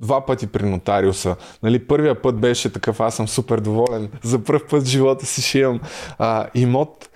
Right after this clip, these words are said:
И отивам при нотариуса, защото аз не съм проверявал такъв, а, дума по дума текста, нали? Затова имаш брокер. И нотариуса казва: <clears throat> „Ми тук по такъв начин е описан, а, имота, а, а, по такъв начин е описано, че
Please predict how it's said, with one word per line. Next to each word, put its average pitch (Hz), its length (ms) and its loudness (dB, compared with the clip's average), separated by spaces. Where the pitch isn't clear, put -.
И 139 120 4
отивам 160 380 2
при 143 160 0
нотариуса, 107 600 2
защото 185 360 0
аз 175 180 2
не 185 80 4
съм 208 180 0
проверявал 175 640 4
такъв, 113 460 -4
а, 123 120 4
дума 127 280 2
по 113 120 -4
дума 104 260 2
текста, - 380 -4
нали? 95 220 2
Затова 120 300 0
имаш 151 220 2
брокер. 113 440 -2
И 185 120 4
нотариуса 180 520 2
казва: 151 460 0
<clears throat> - 480 -20
„Ми 95 120 0
тук 113 320 -2
по 107 100 -6
такъв - 320 -6
начин 123 280 0
е 107 40 2
описан, 104 540 -2
а, 95 400 0
имота, 104 720 0
а, 107 500 0
а, 110 200 0
по 131 100 2
такъв 151 300 -2
начин 160 340 0
е 147 40 2
описано, 160 720 2
че 170 420 0